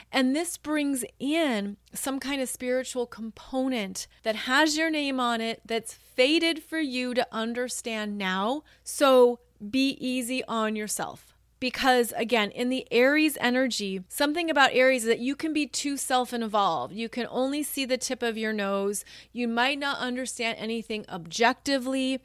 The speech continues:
You don't even have a wider perspective until you realize you need to. So the Aries energy can be too internally focused, almost like that spiral that only stays inside your energy. It never extends beyond it.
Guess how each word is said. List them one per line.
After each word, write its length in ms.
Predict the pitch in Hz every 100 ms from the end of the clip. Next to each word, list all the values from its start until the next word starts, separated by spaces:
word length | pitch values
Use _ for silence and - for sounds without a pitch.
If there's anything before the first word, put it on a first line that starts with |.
| _
You 160 | 233
don't 340 | 226 247 254 -
even 340 | 254 247 233
have 580 | 240 208 226 226 226 220 _ -
a 80 | 254
wider 460 | 226 226 220 214
perspective 1000 | 208 220 - - 254 - - 170 156 - _ -
until 720 | 262 - 311 339 302 240 247 -
you 180 | - 262
realize 480 | 247 254 247 233 214
you 120 | 220
need 320 | 214 254 262
to. 340 | - - 82 185 - _
So 160 | - 285
the 180 | 294
Aries 380 | - 311 381 349
energy 400 | - 302 320 254
can 220 | 220 262 254
be 140 | 254
too 640 | - - 302 311 339 339 339 -
internally 840 | 285 277 - - 285 285 269 254
focused, 840 | 226 226 220 220 - - - - -
almost 360 | 247 254 285 277
like 180 | 247
that 220 | 226 202 -
spiral 960 | - - 233 233 240 254 202 180 175 - _
that 260 | 202 233 -
only 340 | - 247 254 254
stays 540 | - - 240 226 220
inside 720 | - 220 208 - 220 214 208
your 120 | 196
energy. 440 | - 196 202 185 190
It 100 | -
never 560 | 208 214 214 220 214
extends 580 | - 190 - - 202 196
beyond 500 | 175 190 180 185 185
it. 300 | 131 - -